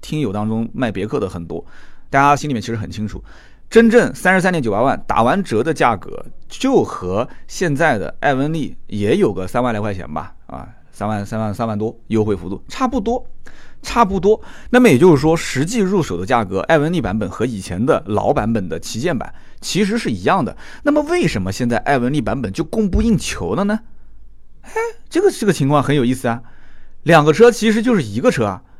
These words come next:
配置也没啥区别啊。讲起来，老版的配置比新版的配置还高了一点，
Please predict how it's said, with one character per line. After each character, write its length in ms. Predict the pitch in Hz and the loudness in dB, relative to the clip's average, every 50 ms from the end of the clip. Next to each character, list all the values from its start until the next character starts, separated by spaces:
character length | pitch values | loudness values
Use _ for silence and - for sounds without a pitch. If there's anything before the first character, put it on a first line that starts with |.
| - - - - - | -20 -20 -16 -6 2
配 180 | - 269 247 | 4 4 4
置 140 | 185 180 156 | 4 4 2
也 80 | 127 101 | 0 0
没 180 | 101 117 175 | 2 2 2
啥 160 | 202 165 151 | 2 2 2
区 140 | 143 135 165 | 0 -2 -2
别 160 | 151 139 123 | -2 0 0
啊。 160 | 117 123 131 - - - - - - - - - - - - - | 0 0 -2 -6 -12 -16 -16 -16 -16 -16 -16 -16 -16 -16 -6 0
讲 160 | - 156 220 | 2 4 4
起 80 | 208 202 | 4 4
来， 100 | 180 180 | 4 4
老 160 | 170 143 180 | 4 4 4
版 200 | 196 175 135 117 | 4 4 2 2
的 100 | 117 120 | 0 0
配 160 | - - 151 | 0 0 -2
置 120 | 131 127 117 | -2 -2 -4
比 120 | 113 110 | -4 -4
新 180 | 101 165 170 175 | -4 -4 -2 -2
版 100 | 131 107 | 0 -2
的 60 | 107 | 0
配 140 | - 131 120 | 0 -2 -2
置 100 | 110 101 | -2 -2
还 140 | 95 113 | -4 -4
高 240 | 131 - 147 170 196 | 0 2 4 4 4
了 60 | 214 | 2
一 60 | 147 104 | 0 -2
点， 180 | 78 62 - | -6 -8 -12